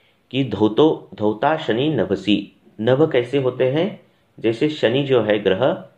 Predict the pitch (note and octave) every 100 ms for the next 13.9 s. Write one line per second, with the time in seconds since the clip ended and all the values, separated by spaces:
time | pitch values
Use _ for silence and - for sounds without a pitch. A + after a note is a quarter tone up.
0 | _ - A2 G2 F#2+ G2+ G#2+ C3 A#2+ C3+
1 | C3+ G2+ A2+ G#2 G2+ G#2+ - - _ -
2 | A2 C3+ A#2+ G#2 G2+ G2+ G#2+ A#2+ _ _
3 | _ _ G2+ G2+ C3+ A2 G#2 A2 A2+ A2
4 | A#2+ C#3 - - - F#2+ G#2+ G#2+ F#2+ F#2
5 | - E2 E2+ - _ _ _ _ _ _
6 | _ _ _ _ _ _ _ A#2 A2+ A#2+
7 | C#3+ A2 G2 A#2 A#2 - - - - C#3
8 | C3+ A2+ A#2 G#2 A2 G#2 G2 A#2 E3+ -
9 | _ _ _ _ _ _ _ _ _ _
10 | _ _ _ G#2 G#2 - C#3 G#2+ A#2 A#2+
11 | B2+ A2+ A2+ A#2 A2 - A2 A2+ A#2+ A#2+
12 | B2+ A#2+ A2 G#2 G2+ B2+ E3 G#3+ _ -
13 | G#2+ A2+ G#2+ G#2+ G#2+ A#2 D#3 -